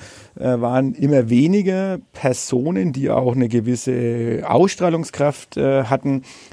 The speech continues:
äh, immer weniger solche Personen bereit, sich auf eine S-P-D-Liste schreiben zu lassen für eine Kommunalwahl? Ähm, das ist mal so eine Frage, die, die hätte man sich schon vor zehn, fünfzehn, zwanzig Jahren stellen können. Man hat natürlich festgestellt, auch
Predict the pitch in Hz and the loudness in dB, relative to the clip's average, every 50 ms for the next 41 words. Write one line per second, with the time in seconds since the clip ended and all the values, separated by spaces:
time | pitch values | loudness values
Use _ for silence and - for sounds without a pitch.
0 | - - - 123 123 131 - 139 127 127 107 110 123 151 175 165 165 151 - 143 | -8 -2 0 0 0 2 2 4 4 4 6 4 2 2 4 2 2 2 2 2
1 | 135 143 131 135 123 - 131 127 123 113 123 110 110 101 - - - - - 127 | 2 2 0 0 -2 0 0 0 0 0 0 0 2 0 0 0 -4 -10 -10 -6
2 | 120 110 110 120 117 - 117 107 - - 120 - 117 - 135 139 151 - - - | -6 -6 -4 -4 -2 -4 -4 -6 -6 -8 -8 -4 -4 -4 -2 -4 -6 -6 -6 -8
3 | 107 - - - 113 131 143 - 180 - 170 165 170 165 143 - 160 151 - - | -8 -8 -4 -2 -2 -2 -2 -4 -4 -4 -4 -2 -2 -4 -4 -4 -6 -8 -6 -6
4 | 147 139 131 - 131 139 135 131 127 123 127 131 123 123 131 131 131 - - - | -6 -6 -6 -6 -4 -2 -2 0 0 0 0 -2 0 0 -2 -2 -2 -4 -8 -14
5 | - - - - - - - - - - 113 117 117 120 117 117 - 110 107 120 | -14 -14 -16 -18 -20 -20 -18 -8 0 2 4 4 6 6 4 4 4 2 0 2
6 | 127 139 127 - 135 131 127 123 - - 117 110 123 123 127 110 - 123 120 120 | 2 2 4 4 6 4 4 4 4 2 2 2 4 2 2 0 2 2 2 4
7 | 117 117 107 - _ _ _ _ _ - - 113 110 113 113 110 98 110 117 117 | 4 2 0 -2 _ _ _ _ _ -2 0 2 4 4 2 2 2 0 0 0
8 | 123 107 - 117 - - 120 117 - - 110 107 - 110 120 123 - - 131 - | 0 -2 -2 -4 -4 -2 -2 -2 -2 -2 -4 -2 0 0 0 0 0 -2 -6 -6
9 | - - 123 117 - 117 113 113 113 107 110 107 110 143 156 - - 156 151 151 | -4 -4 -4 -4 -2 -2 -2 -2 -2 -2 0 0 0 0 -2 -2 -4 -4 -4 -4
10 | - - 131 135 131 113 107 - 117 120 107 127 120 113 - - 117 - - - | -2 -2 0 2 4 4 4 4 4 2 2 2 0 0 2 2 0 0 0 -6
11 | 123 - - 117 117 110 101 104 110 117 - | -6 -4 0 0 0 0 2 0 0 0 -2